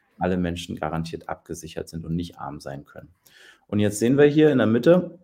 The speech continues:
das kostet eins Komma zwei Billionen, also tausendzweihundert Milliarden Euro. Das ist, ähm,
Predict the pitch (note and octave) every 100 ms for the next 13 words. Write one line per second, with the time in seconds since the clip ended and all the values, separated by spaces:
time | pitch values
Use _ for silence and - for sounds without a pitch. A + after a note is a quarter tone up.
0 | - A#2 A#2 A#2+ A#2+ - E2+ A#2 - B2+
1 | A2+ A2+ - - G2+ A2+ A#2 G#2 G2 A2
2 | D3+ D3+ F#2+ F#2+ - A2 A#2 A2+ - -
3 | A2 G#2+ G2+ F#2 F#2 E2+ D2+ F2 G2+ F2
4 | F2 G#2+ B2+ E3+ B3+ - _ _ _ -
5 | G2+ F#2 F#2+ - - F#2 F2+ F2 E2 E2